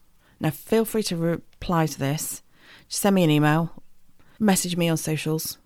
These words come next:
whatever. Get involved. I'll put a question box up in the week and then you can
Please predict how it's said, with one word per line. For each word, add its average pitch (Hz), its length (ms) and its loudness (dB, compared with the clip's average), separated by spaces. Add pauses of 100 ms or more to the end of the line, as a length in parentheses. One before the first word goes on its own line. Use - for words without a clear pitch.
(120)
whatever. 147 560 0 (560)
Get 190 140 0
involved. 160 360 2 (240)
I'll 196 140 4
put - 180 6
a 165 40 -2
question 165 360 0
box - 240 -2
up 156 160 2
in 156 100 4
the 156 60 0
week 151 320 -4
and 156 140 0
then 151 140 0
you 151 120 -4
can 147 320 -2